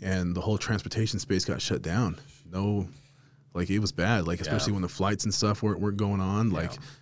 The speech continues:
Speaker 1: he makes a lot of money from picking up people from the airport, and he has, you know, that, and then conventions. He does a lot of big conventions, and there was no more conventions, and he got hit really hard.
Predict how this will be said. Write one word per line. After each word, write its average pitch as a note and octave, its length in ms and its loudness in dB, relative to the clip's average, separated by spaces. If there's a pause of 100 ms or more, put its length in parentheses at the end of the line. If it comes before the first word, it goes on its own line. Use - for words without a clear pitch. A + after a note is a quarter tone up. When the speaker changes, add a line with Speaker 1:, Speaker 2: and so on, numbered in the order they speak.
(180)
Speaker 1:
he G2 220 -6
makes G2+ 240 0
a F#2 40 0
lot F#2 200 2
of F2 60 -2
money G2 440 2 (200)
from D#2+ 340 -4 (220)
picking F#2 260 -2
up - 80 -6
people G2+ 120 -4
from F2+ 140 -14
the - 80 -8
airport, G#2 480 0
and F2+ 80 -4
he F#2+ 100 -4
has, F#2 220 -2
you A2+ 80 -2
know, F2+ 120 -2
that, G2+ 220 0
and G2+ 80 -2
then F#2+ 80 -2
conventions. G2+ 680 0
He - 80 -2
does F#2+ 100 -2
a E2+ 60 -2
lot D#2 160 0
of F#2 80 -2
big G2+ 140 0
conventions, G2+ 640 0
and D#2 160 0 (320)
there D#2 80 -8
was D#2+ 100 -4
no F#2 120 0
more G2 120 0
conventions, G2 640 2
and E2+ 120 -2
he G#2 80 -2
got G2 140 0
hit F2 180 0
really D#2 260 -6
hard. F#2+ 380 -2